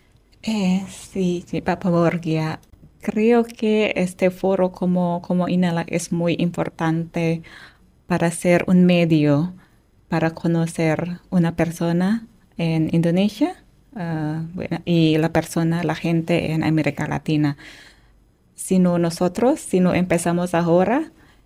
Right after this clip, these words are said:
eh, nos quedaron una, una, una hermanos tan lejos. Así que necesitamos usar este foro o otro foro, otro, eh, frente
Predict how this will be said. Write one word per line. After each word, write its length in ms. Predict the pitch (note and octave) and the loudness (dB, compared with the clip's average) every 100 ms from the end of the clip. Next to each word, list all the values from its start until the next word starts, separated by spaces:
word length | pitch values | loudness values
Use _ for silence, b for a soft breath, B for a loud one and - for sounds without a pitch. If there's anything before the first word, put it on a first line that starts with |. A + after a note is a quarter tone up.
| _ _ | _ _
eh, 600 | - F3+ E3+ E3 E3 - - - | -2 0 2 2 0 -2 -10 2
nos 240 | G3+ F#3+ | 2 2
quedaron 560 | - A3+ G3 F#3 G3 G3 | 2 4 6 6 4 4
una, 560 | G3 F#3 F3 F3 E3+ - | 2 2 0 0 -2 -2
una, 760 | G3 F#3 F3+ F3 F3 E3 E3 | 0 2 0 0 -2 -2 -2
una 260 | G#3 F#3+ F3+ | 4 4 6
hermanos 520 | F#3 F3+ F3 F3+ F#3 | 4 4 4 4 2
tan 200 | G#3 F#3+ | 2 4
lejos. 560 | F#3+ D#3+ - D3+ - - - _ _ _ _ _ _ _ - - | 4 4 0 -2 -2 -16 -20 _ _ _ _ _ _ _ -20 -10
Así 260 | E3 - E3 | -8 -6 -2
que 160 | E3+ | 0
necesitamos 1300 | E3 D#3+ D#3+ F3+ F3 F3 E3+ E3+ E3 E3+ D#3+ E3 - - - - | 0 0 0 0 0 0 0 0 0 2 0 -2 -8 -18 -20 0
usar 360 | G3 F#3 F3 | 2 4 2
este 220 | F3+ F3+ | 2 2
foro 520 | F3+ F#3 G#3+ B3+ E4+ - B B - | 2 6 6 6 4 0 B B -4
o 100 | G3+ | 0
otro 280 | F3 - F3 | 0 2 2
foro, 440 | G3 G#3 A#3+ C#4 | 4 4 6 6
otro, 720 | C#4 F3 F3 E3+ F3 E3+ E3 - | 6 4 4 2 4 4 4 0
eh, 160 | F#3 F3+ | 0 0
frente 640 | - G#3 A3+ A3+ C#4+ E4 | 2 4 4 6 2 2